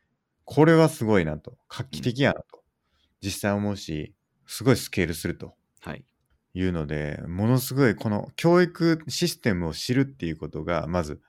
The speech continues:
Speaker 1: 面白いなっていうので、すごいモチベートされてるのと、あとは単純にそのカリキュラムで学べることっていうのも、まあ、面白くて、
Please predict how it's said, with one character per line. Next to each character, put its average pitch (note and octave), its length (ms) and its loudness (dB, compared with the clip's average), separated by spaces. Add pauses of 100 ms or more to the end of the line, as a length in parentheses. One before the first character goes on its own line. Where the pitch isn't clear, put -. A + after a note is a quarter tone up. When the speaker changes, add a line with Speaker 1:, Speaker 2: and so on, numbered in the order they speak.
Speaker 1:
面 G2+ 180 0
白 F2 220 -4
い - 80 -10
な D2 140 -10
っ - 40 -16
て - 180 -14
い D#2+ 40 -8
う D#2+ 40 -12
の D#2+ 100 -12
で、 D#2+ 240 -6 (420)
す - 140 -10
ご E2+ 60 -2
い - 20 -4
モ D2+ 140 -4
チ - 120 -18
ベ D#2 100 -6
ー C#2+ 40 -6
ト - 80 -18
さ D#2 120 -6
れ D2 80 -6
て - 100 -12
る D#2 80 -6
の - 120 -12
と、 - 280 -4 (400)
あ C#3+ 100 -2
と E3 80 6
は - 40 2
単 A#2+ 200 4
純 B2+ 140 2
に B2 80 0
そ B2 100 -2
の B2 80 -2
カ C3+ 160 2
リ B2 100 2
キ G#2+ 100 -2
ュ F#2 40 4
ラ E2 80 2
ム D#2+ 120 -2
で D2+ 80 -2
学 E2 300 0
べ D#2+ 100 0
る D#2 80 -2
こ D2+ 140 -10
と - 100 -12
っ - 40 -14
て - 180 -10
い - 20 -6
う E2 40 -6
の G#2 80 -4
も、 C3+ 280 0 (480)
ま F#2 80 0
あ、 - 40 0
面 D#2+ 120 -2
白 - 240 -8
く - 100 -20
て、 - 300 -8